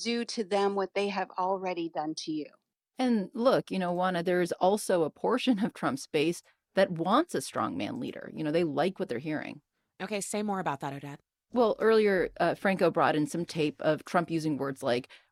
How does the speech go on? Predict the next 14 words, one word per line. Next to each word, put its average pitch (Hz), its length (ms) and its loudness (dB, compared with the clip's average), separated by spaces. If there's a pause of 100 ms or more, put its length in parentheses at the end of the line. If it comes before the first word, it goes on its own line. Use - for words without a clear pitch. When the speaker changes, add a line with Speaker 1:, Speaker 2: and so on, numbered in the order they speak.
Speaker 2:
retribution 160 1080 0
and 131 500 0
warrior. 160 720 2 (440)
And 196 160 0
these 349 180 6
are 403 80 4
words 208 220 2
that 147 160 2
resonate 180 340 2
in 147 80 2
a 151 40 4
very 160 340 2
particular 151 540 -2
way 143 440 2